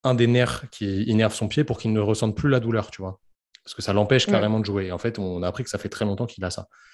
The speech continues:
Speaker 1: Et ça, ça choque pas forcément les gens. Les gens, ils se disent, « Ah ouais, c'est un guerrier et tout, il, il, il joue sur un truc où,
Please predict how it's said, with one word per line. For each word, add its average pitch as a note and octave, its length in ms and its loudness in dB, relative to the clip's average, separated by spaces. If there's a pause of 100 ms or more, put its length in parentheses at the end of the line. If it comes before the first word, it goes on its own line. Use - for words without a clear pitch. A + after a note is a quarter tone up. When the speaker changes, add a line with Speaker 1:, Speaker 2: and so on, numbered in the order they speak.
(260)
Speaker 1:
Et F2+ 80 -2
ça, D3+ 140 4
ça A2+ 140 2
choque - 180 0
pas B2+ 100 4
forcément A#2 360 2
les A#2 100 4
gens. A#2 140 2
Les G2+ 100 0
gens, A2+ 80 2
ils A2 60 2
se G2+ 40 -4
disent, « G2+ 220 -4 (320)
Ah G#2+ 140 2
ouais, A#2 140 4
c'est G#2 100 -2
un F#2 80 -2
guerrier G#2+ 400 4
et G#2 60 0
tout, A2 180 -2
il, G2+ 260 -4
il, F#2+ 320 -6
il G#2 140 -4
joue A2 240 0
sur F#2+ 240 -2
un F#2 60 -2
truc A2+ 300 -4
où, G2 220 -4